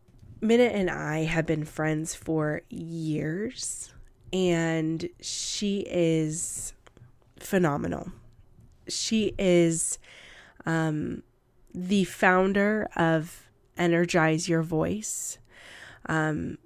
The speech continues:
which is a company that is all about energizing people's voices, <laughs> but, um, all about elevating teams to become more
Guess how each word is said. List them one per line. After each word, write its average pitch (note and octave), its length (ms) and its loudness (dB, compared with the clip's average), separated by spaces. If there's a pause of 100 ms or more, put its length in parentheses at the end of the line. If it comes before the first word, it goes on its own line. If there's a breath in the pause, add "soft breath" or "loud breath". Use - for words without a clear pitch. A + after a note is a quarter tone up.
(160)
which F3+ 600 2
is F#3 400 2
a F3+ 320 4
company F3 960 0
that E3+ 180 2
is E3 140 2 (200)
all F#3+ 520 6
about D#3+ 800 0 (520)
energizing E3 540 4
people's F3+ 320 -2
voices, - 460 -4
<laughs> - 40 -8
but, A#3 520 6 (640 loud breath)
um, F#3 300 6
all A3 200 4
about A3 240 4
elevating F3 520 8
teams - 720 -6 (440 loud breath)
to F3 80 0
become F3 260 2
more D#3 200 -4